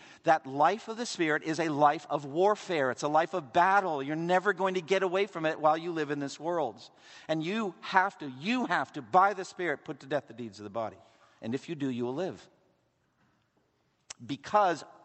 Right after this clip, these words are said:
you can almost put the word only in there, only those who are led like this by the Spirit into battle are the children of God.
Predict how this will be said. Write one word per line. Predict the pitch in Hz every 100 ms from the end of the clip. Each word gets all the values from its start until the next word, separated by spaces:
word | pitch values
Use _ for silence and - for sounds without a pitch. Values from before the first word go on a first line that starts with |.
| -
you | 120
can | 147
almost | 151 -
put | 160
the | 135
word | 135 -
only | 147 143 107
in | 92
there, | 90 92 - - _
only | 190 208 220 208 180 151
those | 139 131 123
who | 135
are | 120
led | 131 135 110 104 -
like | 135 185 -
this | 175 131 - - - _ _ _ _ _ _
by | 135 151
the |
Spirit | 165 - 151 139
into | 147
battle | 143 143 127 101 - _ _ _ _ _
are | 117 110
the |
children | 104 110 95 95
of | 90
God. | - -